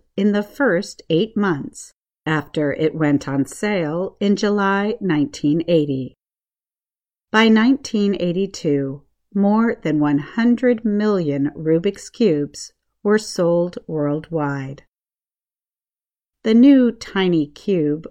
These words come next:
was shown this week at an exhibit in Tokyo, organized by the Hungarian embassy. The exhibit also includes an artwork made with Rubik's Cubes.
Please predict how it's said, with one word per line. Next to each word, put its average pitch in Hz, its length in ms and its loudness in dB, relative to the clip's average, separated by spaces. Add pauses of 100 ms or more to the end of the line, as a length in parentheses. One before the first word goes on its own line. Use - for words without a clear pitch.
(100)
was 180 340 -2
shown 214 400 0
this 214 340 -4
week 143 460 -2
at 185 160 -2
an 185 140 -2
exhibit 180 640 -4
in 190 180 -4
Tokyo, 156 720 -6 (520)
organized 165 760 -2
by 151 160 -4
the 135 160 -6
Hungarian 175 800 -4
embassy. 147 760 -6 (1400)
The 156 160 4
exhibit 156 580 -2
also 170 480 -2
includes 175 720 -4
an 208 180 0
artwork 165 720 -4
made 151 360 0
with 151 220 -4
Rubik's 147 440 -4
Cubes. - 680 -6